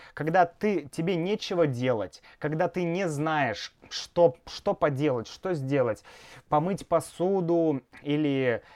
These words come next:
не знаю, поработать, или попить чаю, или ещё что-то, мы можем,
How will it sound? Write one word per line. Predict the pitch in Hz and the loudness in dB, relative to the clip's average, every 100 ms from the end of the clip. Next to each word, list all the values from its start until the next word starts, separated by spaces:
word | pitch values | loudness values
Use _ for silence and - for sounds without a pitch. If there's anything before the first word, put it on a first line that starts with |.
| - | -10
не | 123 | -6
знаю, | 117 120 113 107 - - - - - | -4 0 0 -2 -6 -14 -18 -18 -4
поработать, | - 160 147 127 151 175 170 147 - - | 4 6 6 6 6 6 6 2 0 -2
или | 147 143 | 0 0
попить | - 127 170 147 | 0 -2 -4 -6
чаю, | - - - 147 147 143 135 127 | -8 -4 2 6 6 4 2 -2
или | 135 131 | -2 0
ещё | 127 117 - 147 | 0 0 0 0
что-то, | 135 - 127 117 110 - - - | 0 -2 0 0 -2 -6 -20 -6
мы | 139 220 233 - | 0 2 2 -2
можем, | 127 165 165 165 147 123 | -2 0 2 2 0 -4